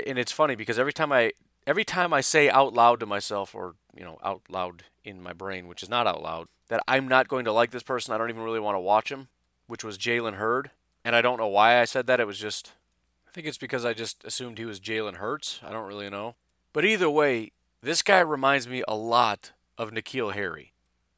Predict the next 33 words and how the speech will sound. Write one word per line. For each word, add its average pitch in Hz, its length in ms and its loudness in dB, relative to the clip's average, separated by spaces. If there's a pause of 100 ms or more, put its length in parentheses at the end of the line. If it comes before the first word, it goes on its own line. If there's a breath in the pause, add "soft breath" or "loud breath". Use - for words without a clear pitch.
(160)
However, 131 580 4 (580)
and 120 80 -2
I 117 60 2
remember, 143 580 2
I - 60 -6
think 180 320 -10
it 175 100 -6
was, 123 400 -8 (300)
I 113 40 -10
think 180 240 -8
it 208 80 -4
was 127 140 -4
Kyle 101 640 -2 (320)
that 110 160 -2
was 104 120 -8
saying 110 360 -4
he 110 80 -8
wanted 110 400 0
to 110 80 -12
get 107 180 -8
Ty 113 200 -2
Montgomery 101 520 -4
back. 80 400 -10 (160)
I - 60 -6
think 156 240 -6
if - 100 -8
we're 165 100 -4
looking 156 300 -4
for 127 320 -2
a 113 180 -4
Ty 127 260 -2
Montgomery 117 680 -4
slash 107 800 0